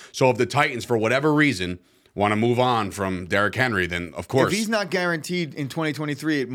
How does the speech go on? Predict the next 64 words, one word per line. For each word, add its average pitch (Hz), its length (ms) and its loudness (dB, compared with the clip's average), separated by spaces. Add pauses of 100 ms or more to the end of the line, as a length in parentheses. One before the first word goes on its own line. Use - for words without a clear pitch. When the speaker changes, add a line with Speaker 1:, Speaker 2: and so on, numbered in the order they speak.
(120)
Speaker 2:
it 139 100 -2
lends 135 320 -4
to 131 100 -4
the 117 80 -2
point 120 280 -6
that 120 80 -2
I 117 60 0
was 110 140 -4
making. 113 340 -6
If 117 200 -6
he's 139 180 -2
not 143 200 -4
guaranteed 127 640 -4
money 123 280 -2
next 120 360 -4
year, 131 220 0
he's 131 220 -4
not 131 180 -2
gonna 120 180 -4
risk 123 320 -4
it 113 160 -4 (120)
for 107 180 -2
a 113 40 -2
Speaker 1:
Mm. - 60 -6
Speaker 2:
team 127 220 -4
that's 113 280 -4 (840)
three, 139 460 0
got 127 200 0
three 139 240 0
wins 127 380 -2
down 120 200 -2
the 110 60 -6
stretch. 104 460 -6
Not 127 220 -2
Speaker 1:
I - 40 -4
Speaker 2:
gonna 120 120 0
Speaker 1:
agree. 110 160 0
Speaker 2:
happen. 113 380 -6
Speaker 1:
I - 80 -4
Speaker 2:
Not 107 80 -2
Speaker 1:
agree 92 140 0
Speaker 2:
gonna 92 120 0
happen. 90 80 0
Speaker 1:
wholeheartedly. 95 380 0
Speaker 2:
So 139 200 -4
I'm 151 140 -2
in 143 80 -2
on 123 140 -4
Zeke 117 400 -6
if 120 120 -6
I'm 113 120 -4
going 113 240 -4
long 110 200 -4
on 110 120 -4
one 110 120 -4
of 101 60 -6
the 101 60 -6
two, 95 380 -8
but 135 140 -2
Speaker 1:
Sounds 143 220 -2
Speaker 2:
I'm 143 60 -2
Speaker 1:
good. 147 60 4
Speaker 2:
really 156 180 2
not. 123 380 -6